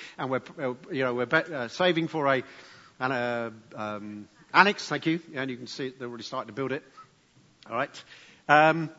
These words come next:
but we're in a transition. So for the last nine or ten years, we've been laying good foundations. And you could describe those foundations in all sorts of ways. We've been laying a kingdom culture foundation, a supernatural way of living foundation,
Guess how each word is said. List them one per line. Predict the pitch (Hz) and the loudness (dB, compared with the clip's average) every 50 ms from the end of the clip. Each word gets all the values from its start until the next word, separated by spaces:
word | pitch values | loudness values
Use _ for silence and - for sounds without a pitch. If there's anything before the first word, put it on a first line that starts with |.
| - _ _ _ _ _ | -20 _ _ _ _ _
but | - 202 | 4 6
we're | 208 208 233 269 294 302 | 6 8 8 6 6 4
in | 302 285 | 6 6
a | 277 247 | 6 4
transition. | - - - 247 247 240 190 233 254 - - 180 | 4 2 2 2 2 2 2 0 0 0 -2 -2
So | - 185 | 0 2
for | 233 220 | 4 6
the | 254 247 | 8 8
last | 269 302 302 277 - - | 10 10 8 8 6 2
nine | 214 208 202 240 277 294 294 285 | -2 0 2 4 6 6 6 6
or | 277 262 | 4 2
ten | - 247 247 233 | 2 2 2 2
years, | 233 233 190 170 170 - | 4 6 6 6 6 4
we've | 180 185 | 2 2
been | 170 180 180 | 4 4 4
laying | 180 180 185 202 214 226 233 233 233 240 226 202 | 6 6 6 6 6 6 6 4 4 2 2 2
good | 165 202 202 - | 2 2 0 2
foundations. | - 202 190 180 175 185 180 175 - 147 127 117 - - - - - - - - | 2 2 4 4 4 4 4 4 2 -2 -6 -6 -8 -12 -16 -18 -20 -12 -2 0
And | 185 202 277 | 2 4 4
you | 277 | 4
could | 254 277 | 4 4
describe | 247 277 - - - 285 294 302 285 | 2 2 2 2 4 6 6 8 8
those | 247 269 247 185 | 6 6 4 2
foundations | - 254 233 220 214 226 226 202 - - 180 170 139 170 | 2 0 0 2 2 2 2 2 0 -2 -2 -2 -2 -2
in | 185 180 | -2 0
all | 208 202 190 | 0 -2 -4
sorts | 185 - 185 170 - | -4 -6 -8 -6 -4
of | 185 170 | -2 2
ways. | 180 165 147 131 123 117 - - - - - - - - | 2 2 2 2 0 -4 -8 -14 -18 -18 -20 -12 -2 0
We've | 190 226 | 2 4
been | 220 226 214 | 6 8 8
laying | 220 233 254 247 240 | 10 8 8 8 6
a | 233 208 196 - - - | 6 4 4 0 -4 -6
kingdom | - - 285 277 269 254 262 254 220 | 0 2 4 4 6 6 4 2 2
culture | - - 262 254 233 226 196 - 175 | 4 4 4 4 4 2 0 0 2
foundation, | - 165 156 147 139 147 143 135 135 - - | 4 4 4 4 4 2 2 2 0 -2 -6
a | 190 | -6
supernatural | - - - - 285 262 196 254 240 240 220 214 - 214 220 202 | -6 -8 -8 -6 -6 -4 -2 0 2 2 0 0 -2 -4 0 2
way | 220 214 208 202 | 4 4 6 4
of | 190 180 | 4 2
living | 202 226 202 196 180 156 135 - - - - | 0 2 2 2 0 0 -2 -6 -12 -14 -2
foundation, | - 180 165 156 151 156 151 143 - - - - | 2 4 4 6 6 6 4 4 2 -2 -6 -10